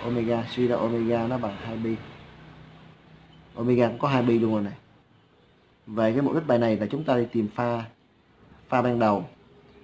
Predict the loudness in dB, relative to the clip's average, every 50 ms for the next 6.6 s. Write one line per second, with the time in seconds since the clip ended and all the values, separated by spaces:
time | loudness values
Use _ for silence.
0 | -14 -6 -2 2 2 4 4 4 2 2 2 0 -2 -2 0 2 2 2 2 4
1 | 2 2 2 0 -4 -4 2 6 8 8 8 6 4 4 4 6 6 6 4 2
2 | 0 -2 -4 -2 -2 -2 0 2 4 6 8 8 6 4 0 -6 -16 _ _ _
3 | _ _ _ _ _ _ _ _ _ _ _ -8 -2 0 2 4 4 4 4 4
4 | 2 2 2 2 2 2 2 2 2 2 2 2 0 0 -2 -4 -6 -6 -4 -4
5 | -4 -2 -2 -4 -4 -4 -4 -2 0 0 2 2 0 -2 -6 -8 -8 -6 -6 -6
6 | -6 -4 -4 -2 -2 0 0 0 0 0 0 -2